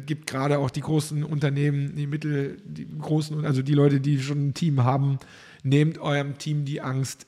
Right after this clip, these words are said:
Wir helfen euch mit diesem Bootcamp, kann ein Tag sein, können auch zwei Tage sein, im alten,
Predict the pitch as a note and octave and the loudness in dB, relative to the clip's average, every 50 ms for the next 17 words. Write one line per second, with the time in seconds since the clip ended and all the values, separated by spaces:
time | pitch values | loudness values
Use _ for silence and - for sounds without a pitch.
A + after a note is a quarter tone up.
0 | _ _ C#3 C3 C3+ C3+ C3+ C#3 C#3+ D#3 D3+ - D3+ D3 - C#3+ C3+ C3 C3 - | _ _ -2 0 0 2 2 0 0 -2 -4 -4 -6 -4 -2 0 2 2 2 0
1 | - - - - - - - - - - _ _ C#3+ D3+ D#3 D3+ - - - E3+ | -2 -8 -12 -16 -20 -20 -20 -20 -20 -20 _ _ 4 4 4 4 2 -4 -2 -2
2 | D#3 C#3 C#3 C3+ C#3+ D#3+ D3+ - D#3 D3 C#3 C#3+ C3+ - - - - D3 C#3 C#3 | 0 0 0 0 0 0 0 0 0 0 2 0 -2 -6 -10 -6 -4 -2 -2 0
3 | B2+ - D3+ D3 D3 - - D#3+ D3 C#3 C#3 C3 - C#3+ D3 C#3+ - - - C#3 | 2 2 4 4 2 2 -2 -2 -2 -2 -2 -4 -4 -6 -6 -8 -8 -6 -4 -4
4 | C#3 B2+ - C#3 C#3+ C3+ C3+ C3 B2 B2+ B2+ B2+ B2+ C3+ - D3+ C#3+ D3 D#3 D3 | -4 -2 -2 -2 0 2 2 2 2 2 2 2 0 0 0 -2 -2 -2 -2 -4
5 | D3 - D#3+ D3 C#3 B2+ | -4 -2 -2 -2 -2 -2